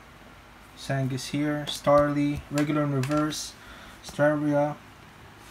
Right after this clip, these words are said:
Staraptor. Next page, we have Suavet, we have Greedent, Indeedee, Lechonk, the pig Pokemon, Lechonk again here,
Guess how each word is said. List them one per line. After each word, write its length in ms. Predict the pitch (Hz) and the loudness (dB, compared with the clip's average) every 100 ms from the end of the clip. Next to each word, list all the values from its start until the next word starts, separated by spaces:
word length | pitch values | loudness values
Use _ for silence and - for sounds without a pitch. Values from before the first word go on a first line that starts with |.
| - - - | -20 -20 -20
Staraptor. 680 | - 143 131 139 - 196 240 - - - - - - - - - - - - - - - - - - | -8 0 2 2 4 2 2 -4 -18 -20 -20 -20 -18 -18 -18 -20 -20 -20 -20 -20 -20 -20 -20 -18 -8
Next 260 | 135 135 | -6 -4
page, 280 | - 151 160 | -4 -4 -4
we 60 | 151 | -2
have 120 | 131 | -2
Suavet, 540 | - 147 147 147 160 160 - - - - - - - - - - - - - - | -2 2 4 4 -2 -4 -12 -20 -20 -20 -20 -20 -20 -20 -20 -20 -20 -20 -14 0
we 80 | |
have 200 | 143 135 | 2 2
Greedent, 640 | 123 170 214 156 135 - - - - - - | 2 2 4 2 0 -8 -14 -16 -20 -18 -6
Indeedee, 640 | 139 139 139 143 143 143 - - - - - - - - 151 | -4 -2 -2 -2 -2 -4 -10 -20 -20 -20 -20 -20 -20 -10 -4
Lechonk, 680 | 135 - 143 147 143 - - | -4 2 2 2 -2 -10 -4
the 100 | 131 | -4
pig 340 | 127 156 139 - | 0 0 0 4
Pokemon, 580 | 147 139 143 139 135 135 - - - - - - - | 2 4 0 0 0 -4 -12 -20 -18 -18 -18 -16 -4
Lechonk 440 | 143 143 160 147 | -4 2 4 4
again 320 | 143 127 143 | 2 -2 -2
here, 420 | 139 143 135 135 | 0 0 0 -2